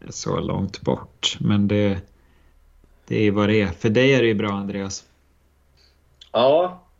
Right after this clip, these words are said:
Speaker 2: men jag, jag sitter och kollar lite. Jag har inte kollat så jättemycket, men, eh, det är ju mest i början så är det ju Skåne
Speaker 1: Ja.
Speaker 2: faktiskt. Långa
Speaker 1: Jo, det är
Speaker 2: resor
Speaker 1: sant.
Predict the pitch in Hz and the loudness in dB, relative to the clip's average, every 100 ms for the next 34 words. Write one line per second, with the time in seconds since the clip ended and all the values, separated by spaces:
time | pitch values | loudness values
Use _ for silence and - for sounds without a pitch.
0 | _ _ 123 127 135 135 131 - 156 143 | _ _ -6 -4 -4 -6 -10 -10 -10 -2
1 | 135 143 139 - 131 135 135 - 123 135 | 0 0 -2 -2 -2 -4 -6 -4 0 -2
2 | - 110 - 127 135 - 104 107 113 110 | -2 -6 -4 -10 -6 -6 -4 -4 -4 0
3 | 110 110 107 104 - _ _ - - - | 2 2 0 -6 -14 _ _ -20 -16 -12
4 | - - 110 107 117 175 - - 131 120 | -8 -2 0 2 2 0 -2 -2 2 4
5 | 120 170 180 147 117 110 107 101 - 120 | 2 0 -2 -2 0 0 -2 -4 -6 -4
6 | 107 135 180 123 - 107 - - - - | -2 -4 -4 -6 -6 -10 -10 -16 -18 -12
7 | 120 120 117 139 127 139 143 143 - - | -2 -2 2 2 4 2 2 -2 -8 -20
8 | - 123 127 110 123 | -12 0 0 0 0